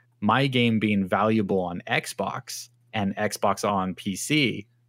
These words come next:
through the cloud services or on, even on your phone. Me or you playing that time on my platform, that suddenly signals a whole lot more individual value, because maybe you stop playing State of Decay two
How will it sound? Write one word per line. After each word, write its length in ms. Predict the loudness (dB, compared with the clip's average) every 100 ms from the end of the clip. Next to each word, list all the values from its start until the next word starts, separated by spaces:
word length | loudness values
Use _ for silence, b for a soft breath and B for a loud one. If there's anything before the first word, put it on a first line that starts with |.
| -8
through 240 | 0 2
the 100 | 2
cloud 380 | 0 2 2 0
services 600 | 0 0 0 -4 -6 -4
or 200 | 0 0
on, 200 | 0 0
even 180 | 2 2
on 100 | 0
your 120 | -2
phone. 440 | 0 2 2 -2 -10 b b _ _ _ _ _ _ _
Me 580 | -2 2 4 2 0 -4 _ _ _
or 120 | 0
you 280 | 2 2 -2
playing 340 | 0 2 2 2
that 180 | -2
time 480 | -4 -2 0 -2 -4 -4
on 200 | -4 -2
my 300 | -4 -2 -2
platform, 800 | -2 -6 -6 -4 -2 -2 -4 -12 _ _ _ _ _
that 280 | -10 -8 -8
suddenly 760 | -4 2 2 4 2 0 -4 -12
signals 640 | -12 -2 2 4 2 0
a 120 | -4 -10
whole 400 | -2 4 4 6
lot 220 | 2 2
more 400 | 0 0 -2 -4 -6
individual 720 | 0 2 2 2 0 2 -2 -2
value, 300 | -6 -10 -16 b b
because 300 | -6 -2 -2
maybe 440 | -2 -2 0 -2 -2 b
you 120 | -6 -2
stop 280 | 0 0
playing 220 | 0 0 2
State 220 | 0 0
of 60 |
Decay 280 | -2 -6 -8
two 460 | -6 0 0 0